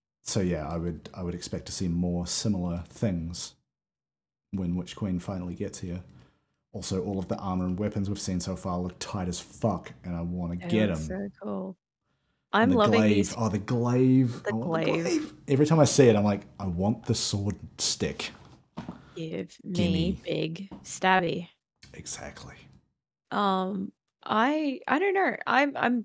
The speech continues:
Speaker 2: probably thinking too deep on it, but I'm loving all the alchemy and, like, alchemy references.
Speaker 1: Yeah.
Speaker 2: But I'm kinda hoping that the crafting system is based off alchemy.
Speaker 1: Yeah, I mean
Speaker 2: Or, like, got an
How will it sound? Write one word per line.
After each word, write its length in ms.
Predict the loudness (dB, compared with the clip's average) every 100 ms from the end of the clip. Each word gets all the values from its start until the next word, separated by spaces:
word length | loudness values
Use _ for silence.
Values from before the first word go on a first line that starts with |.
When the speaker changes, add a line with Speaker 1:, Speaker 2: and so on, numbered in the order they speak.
| 2
Speaker 2:
probably 280 | 4 4 2
thinking 340 | 0 -2 -2
too 160 | -2 -2
deep 240 | -2 0
on 100 | 0
it, 140 | 0 -2
but 100 | -2
I'm 140 | 0
loving 300 | -2 -2 -2
all 80 | -2
the 100 | 0
alchemy 520 | 0 0 -2 -2 -2
and, 100 | -2
like, 180 | -4 -2
alchemy 460 | -2 -2 -2 -2 0
references. 840 | 0 -2 -4 -8 -6 -4 -4 -6 -14 -20 _
Speaker 1:
Yeah. 180 | 0 2
Speaker 2:
But 80 | 0
I'm 100 | -4 -2
kinda 260 | 2 4 4
hoping 400 | 2 0 2 2
that 180 | 2 2
the 80 | -2
crafting 560 | 2 2 2 0 -2
system 400 | -2 -6 -2 -2
is 100 | -2
based 280 | -2 -2 0
off 100 | -2
alchemy. 580 | 0 -4 -4 -8 -8 -12 _ _ _ _ _ _ _ _ _ _ _ _ _ _ _ _ 6
Speaker 1:
Yeah, 320 | 8 8 4
I 100 | 6
mean 440 | 8 8 6 2 2
Speaker 2:
Or, 140 | 8 8
like, 260 | 8 6 _
got 200 | 4 6
an 220 | 6 2